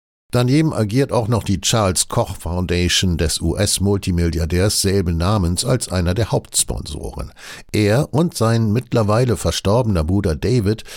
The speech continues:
waren zugleich mit ihren Einnahmen aus dem Öl- und Gasgeschäft die größten bekannten Förderer der U-S-amerikanischen Tea Party-Bewegung.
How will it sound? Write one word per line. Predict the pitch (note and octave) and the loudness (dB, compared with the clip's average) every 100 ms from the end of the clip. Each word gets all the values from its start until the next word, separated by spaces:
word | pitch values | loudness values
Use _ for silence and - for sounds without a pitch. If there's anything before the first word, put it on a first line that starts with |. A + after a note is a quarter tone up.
| - | -6
waren | - G#2+ A2 | -2 0 0
zugleich | - F2+ F#2 C3 - | 0 0 0 0 0
mit | F2+ - | -4 0
ihren | D#3 C#3+ - | 0 0 0
Einnahmen | D#3 D#3 G2 E2+ C3 | 0 2 2 2 0
aus | E2 | 0
dem | - G#2 | -2 -4
Öl- | - F#2+ F#2 | 0 0 0
und | G2 F#2 | -2 -2
Gasgeschäft | G#2 C#3 - F#2 - D2+ - | 0 0 0 -4 -2 -2 0
die | G2+ | -4
größten | - B2+ E3 - A#2 | 0 0 2 0 0
bekannten | G2 G2+ F2+ - | 0 -2 -4 -6
Förderer | E2 F#2 F2 F#2 F2+ F#2 | -4 0 2 2 0 0
der | A2+ | 0
U-S-amerikanischen | - G#2 E2 - E2+ E2 E2+ - F2+ F#2 A2+ G2+ | 0 0 0 -2 0 0 0 0 0 0 0 -2
Tea | - F3+ - | 0 -2 0
Party-Bewegung. | D#2+ D2+ - C#2+ D2+ C#2 - - C#2+ | 0 -2 -6 -10 -8 -8 -8 -8 -10